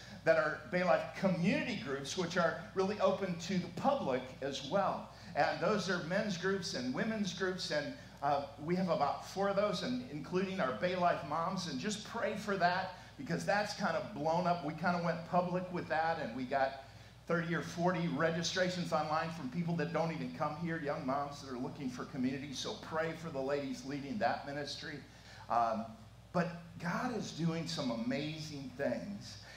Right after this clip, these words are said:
in our groups ministry. And so you ought to be able to say, "This is my church," if you said, "Hey, we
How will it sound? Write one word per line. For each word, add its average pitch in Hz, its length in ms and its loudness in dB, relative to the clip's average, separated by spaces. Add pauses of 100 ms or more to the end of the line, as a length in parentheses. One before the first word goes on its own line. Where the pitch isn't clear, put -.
(140)
in 147 120 2
our 135 120 2
groups - 720 -2
ministry. 160 440 0
And 147 80 -4
so 180 200 4 (200)
you 269 200 2 (120)
ought 208 280 0
to 208 140 0
be 180 220 0
able 196 220 2
to 180 120 -2
say, 160 300 2 (120)
"This 226 340 0
is 190 180 2
my 165 240 0
church," 156 460 -4
if 127 200 -4
you 185 120 -4
said, 160 320 2
"Hey, 147 340 0 (240)
we 196 340 2